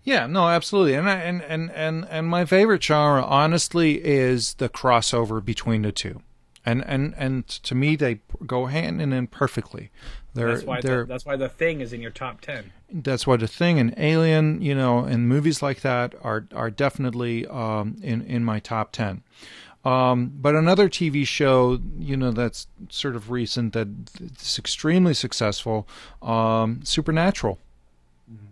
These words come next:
Speaker 1: Now going in, what, its eleventh season?
Speaker 2: Correct.
Speaker 1: Um,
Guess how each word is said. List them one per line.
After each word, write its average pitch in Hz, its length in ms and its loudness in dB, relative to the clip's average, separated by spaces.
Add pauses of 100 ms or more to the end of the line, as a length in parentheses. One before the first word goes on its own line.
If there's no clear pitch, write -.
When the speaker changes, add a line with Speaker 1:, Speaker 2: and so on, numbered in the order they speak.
(340)
Speaker 1:
Now 139 380 6
going 147 380 6
in, 139 200 2
what, 156 260 4
its 139 180 0
eleventh 135 520 2
season? 202 540 2 (280)
Speaker 2:
Correct. 117 360 -6 (840)
Speaker 1:
Um, 135 720 -2